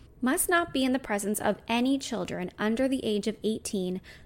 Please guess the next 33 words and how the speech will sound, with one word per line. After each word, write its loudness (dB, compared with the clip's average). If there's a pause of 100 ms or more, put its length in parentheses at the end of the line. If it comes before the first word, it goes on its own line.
(120)
unless 2
accompanied -2
by 2
an -2
approved -2
adult 0
aware 4
of -4
his -2
criminal 0
history -2 (280)
and 0
previously 0
approved 0
by -2
his -4
supervisor. -2 (360)
Must 2
not 2
own, 2
view, 2
or 4
possess 0
any 2
material 0
that -2
depict -6
children 0
in -2
any 0
state 0
of -4
dress, -4